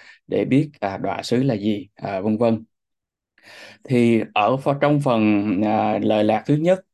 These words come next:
bạn sẽ tiến gần hơn đến quả Phật, có hai phần nhỏ. Mình đi theo cái, ừ, dạ, mũi tên ở đây. Hai phần nhỏ trong đây là bạn sẽ tiến gần đến quả Phật nếu thực hành những chỉ giáo của thầy.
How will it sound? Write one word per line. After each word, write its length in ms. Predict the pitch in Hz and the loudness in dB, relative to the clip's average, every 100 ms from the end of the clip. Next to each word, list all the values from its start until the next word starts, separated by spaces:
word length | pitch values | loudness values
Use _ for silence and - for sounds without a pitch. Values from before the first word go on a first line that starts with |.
| _ | _
bạn 260 | - 98 92 | -2 -2 -2
sẽ 160 | 107 104 | -4 -6
tiến 360 | - 135 160 | 0 2 4
gần 220 | 143 110 | 4 2
hơn 480 | 104 120 135 135 135 | -2 0 2 4 4
đến 200 | 127 131 | 2 2
quả 200 | 139 110 | 0 -2
Phật, 220 | 117 113 - _ _ | -2 -2 -4 _ _
có 140 | 117 | -2
hai 220 | 127 143 127 | 0 0 0
phần 220 | 117 104 | -2 -4
nhỏ. 400 | 92 82 131 147 - _ - _ - | -6 -4 -2 -2 -8 _ -20 _ -10
Mình 220 | 104 104 | -6 -4
đi 160 | 110 120 | -2 -2
theo 380 | 127 120 113 117 - - - _ _ _ _ _ | 0 0 -2 -4 -18 -20 -20 _ _ _ _ _
cái, 200 | - 120 113 _ _ | -8 -8 -8 _ _
ừ, 60 | 107 110 | -4 -2
dạ, 100 | - - | -2 -4
mũi 140 | 101 113 | -4 0
tên 180 | 131 120 | 0 2
ở 80 | |
đây. 300 | 120 117 113 113 - - | 2 2 2 -4 -20 -6
Hai 160 | 135 147 | -2 0
phần 200 | 131 107 | 0 -2
nhỏ 340 | 101 98 120 | 0 0 0
trong 220 | 147 139 | 2 4
đây 200 | 135 135 | 4 4
là 280 | 127 107 104 98 - - _ | 2 2 0 -4 -12 -20 _
bạn 220 | - 107 | 0 0
sẽ 220 | 113 113 117 - | 2 0 0 0
tiến 280 | 143 151 180 | 2 4 4
gần 760 | 139 113 104 104 104 104 101 | 4 4 4 2 0 -2 -2
đến 340 | 107 120 139 170 | 2 4 4 4
quả 220 | 117 104 | 2 0
Phật 300 | 117 - 104 - | -2 -2 -4 -4
nếu 220 | - 123 143 | -2 0 0
thực 240 | 120 - | -2 -4
hành 160 | 113 104 | -2 0
những 120 | 98 | -2
chỉ 120 | 113 | 0
giáo 200 | 107 110 | 0 0
của 140 | 139 110 | 0 -4
thầy. 360 | 117 110 110 | 0 0 -2